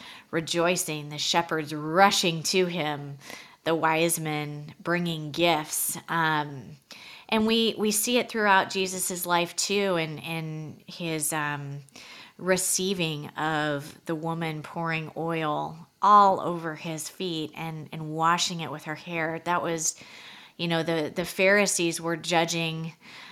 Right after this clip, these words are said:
um, that action, but the disciples judged it as well and called it a waste, that that money could have been better used on the poor. And I think even Jesus's point was even good things like wise stewardship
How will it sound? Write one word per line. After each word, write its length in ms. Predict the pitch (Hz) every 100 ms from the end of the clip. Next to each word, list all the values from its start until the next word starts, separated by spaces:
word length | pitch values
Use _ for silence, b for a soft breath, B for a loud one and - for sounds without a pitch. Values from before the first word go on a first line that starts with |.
| B -
um, 680 | 170 165 160 151 151 - - - - 165
that 240 | 170 160
action, 460 | 160 165 - 175 165
but 160 | 160
the 80 | 160
disciples 720 | 160 170 - 170 330 247 180
judged 340 | - 175 165 175
it 140 | 175
as 180 | 175 170
well 380 | 190 262 185 151
and 180 | 151 147
called 320 | 170 156 170
it 120 | 175
a 100 | -
waste, 800 | 160 156 170 269 - - - - -
that 160 | 160 -
that 240 | 156 151
money 240 | 170 170
could 200 | 160 175
have 140 | 160 165
been 200 | 160 156
better 260 | 160 165
used 560 | 170 156 160 160 156 139 -
on 160 | 156
the 80 | 156
poor. 580 | - - 190 160 151 -
And 160 | 175 170
I 100 | 165
think 360 | - 165 156 - -
even 580 | 220 233 208 196 185 175 B B B -
Jesus's 540 | 208 196 190 175 170
point 380 | - - 185 185
was 440 | 156 156 156 - -
even 360 | 208 214 208 180
good 320 | 196 196 180
things 420 | 147 147 151 -
like 260 | 160 143 - - B B B B _
wise 400 | 156 170 170 175
stewardship 840 | - - 190 175 165 - 160 147